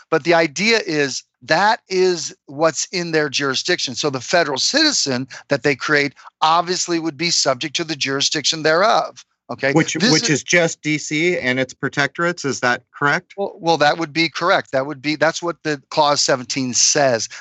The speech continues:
Speaker 1: that
Speaker 2: Right.
Speaker 1: ten square miles. And so that, so people want, they think and want the, the tax code to be, they think that it's unconstitutional. It's not. It's absolutely constitutional. The question is,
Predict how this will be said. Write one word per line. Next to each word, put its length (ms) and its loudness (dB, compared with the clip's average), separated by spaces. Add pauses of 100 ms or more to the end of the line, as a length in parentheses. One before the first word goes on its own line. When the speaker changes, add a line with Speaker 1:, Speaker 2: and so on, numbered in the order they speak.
Speaker 1:
that 140 2
Speaker 2:
Right. 60 -10
Speaker 1:
ten 260 -2
square 420 0
miles. 540 0 (240)
And 100 -2
so 140 2
that, 200 2
so 200 0
people 580 0 (300)
want, 600 2 (220)
they 240 4
think 400 0
and 200 -4
want 420 2 (180)
the, 420 2 (360)
the 80 0
tax 400 -2
code 460 -4
to 200 -4
be, 460 0
they 160 4
think 220 0
that 100 4
it's 140 0
unconstitutional. 1080 -2 (440)
It's 200 -4
not. 380 2
It's 180 -6 (100)
absolutely 760 -2
constitutional. 920 -4 (360)
The 60 -6
question 480 2
is, 260 0